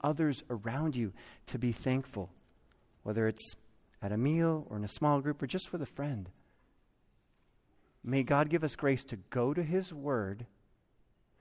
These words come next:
to see the beautiful unseen realities with his help and affirm them, to give thanks for them in the community of others. If you would like to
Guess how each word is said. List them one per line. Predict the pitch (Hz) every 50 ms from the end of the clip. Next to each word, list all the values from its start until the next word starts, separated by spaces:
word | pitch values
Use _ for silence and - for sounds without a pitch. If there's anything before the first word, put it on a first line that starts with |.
| _ - - _
to | - - 120
see | - - - - - 170 175 190 214 220 220 220
the | 185 170 147
beautiful | 123 143 165 185 185 175 - 185 175 165 -
unseen | 165 170 175 175 165 - - 185 180 175
realities | 170 160 160 156 156 143 139 160 175 175 170 147 123 113 110 104 - - - - - - _ -
with | 123 151 170 -
his | 220 202 185 -
help | - 131 110 110 113 113 - - - - - - - _ - _ -
and | 135 127 117 123 -
affirm | - - - - - - - - 175 180 185 170 147 123
them, | 101 92 87 87 87 80 - - _ _ _ _ _ _ _ _ _ _ _ - _ - -
to | -
give | 123 113 151 143 -
thanks | - - - - 160 160 175 175 - -
for | - - 127 107
them | 98 107 101 98 98 - - - - _ _ -
in | 139 143 147 147 143
the | 135
community | - - - 127 120 120 113 110 101 110 107 104 101 - - - - - - - -
of | 107 98 95 - -
others. | 107 90 92 85 87 90 - - - - - _ _ _ _ _ _ _ _ _ _ -
If | 131 - -
you | 180 208
would | 233 220
like | 185 160 160 180 - -
to | - 170 151 135 113